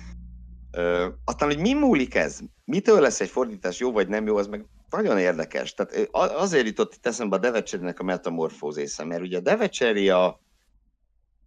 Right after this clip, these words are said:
tehát ugye a magyar Homérosz. Nem tudom, hogy, hogy eljön-e valaha az az idő, hogy újra fordítják az Iliaszt meg az Odüsszeát, mert hogy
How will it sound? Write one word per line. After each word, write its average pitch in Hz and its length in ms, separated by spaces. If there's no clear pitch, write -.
tehát - 180
ugye 175 80
a 175 40
magyar 110 360
Homérosz. 73 580
Nem 147 300
tudom, 98 380
hogy, 90 220
hogy 101 180
eljön-e 135 520
valaha 98 400
az 87 100
az 87 140
idő, 87 220
hogy 85 140
újra 95 300
fordítják 76 920
az 82 140
Iliaszt 85 380
meg 82 100
az 82 100
Odüsszeát, 80 640
mert 110 260
hogy 123 260